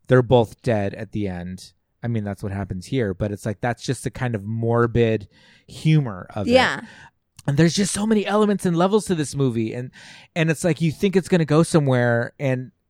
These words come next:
Speaker 1: Madeline takes the potion, and you're like, "Great, she takes the potion. Now she looks better. And what's she gonna do with Helen?"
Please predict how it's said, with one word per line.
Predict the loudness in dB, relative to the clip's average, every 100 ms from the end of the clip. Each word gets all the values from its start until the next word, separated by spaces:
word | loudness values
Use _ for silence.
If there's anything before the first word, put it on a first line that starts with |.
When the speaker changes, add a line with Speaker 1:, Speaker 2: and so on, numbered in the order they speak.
| _ _ _ _ _ -2
Speaker 1:
Madeline | 2 4 2 0
takes | -2 -4
the | -4
potion, | 2 2 2 0
and | 0
you're | -2
like, | -2 -2
"Great, | 0 0 0
she | -6
takes | -6 -8
the | -2
potion. | -2 -2 -6
Now | -6
she | -4 -4
looks | -4
better. | -2 0 2
And | 2 -2 -12 -4
what's | -2 -2
she | -2
gonna | 0 2
do | 2
with | 2
Helen?" | 0 0 -2